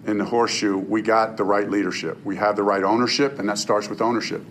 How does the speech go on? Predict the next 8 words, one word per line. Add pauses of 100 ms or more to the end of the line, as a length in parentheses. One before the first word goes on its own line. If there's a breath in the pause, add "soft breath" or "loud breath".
(680 loud breath)
I
mean,
meeting
with
Mister
Irsay
every
week,